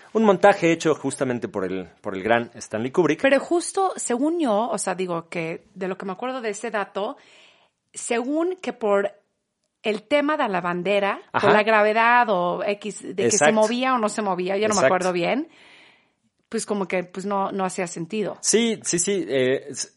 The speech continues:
Speaker 1: hay una toma que según yo no se ve tanto, pero hay gente que dice que sí, en la que la bandera ondea, ¿no?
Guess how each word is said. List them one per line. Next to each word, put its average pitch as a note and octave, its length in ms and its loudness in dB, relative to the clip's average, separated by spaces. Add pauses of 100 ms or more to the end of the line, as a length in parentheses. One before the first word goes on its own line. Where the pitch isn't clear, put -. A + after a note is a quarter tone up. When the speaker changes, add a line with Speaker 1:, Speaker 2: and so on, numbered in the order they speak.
(120)
Speaker 1:
hay G3 180 4
una A#3+ 260 2
toma A3+ 440 4 (160)
que B2 160 0
según B2 500 -2
yo C3+ 220 4
no C#3 220 2
se C3+ 200 -2
ve B2 140 -2
tanto, A2+ 680 -2 (440)
pero G2+ 260 2
hay A2 100 4
gente A2+ 240 -4
que G2 120 -8
dice F#2 180 -10
que - 80 -10
sí, B2 260 -4 (460)
en A2 180 -4
la G#2+ 160 -2
que A#2 140 -2
la A2 160 4
bandera C3 680 2 (120)
ondea, B2+ 640 2 (320)
¿no? C3 420 -2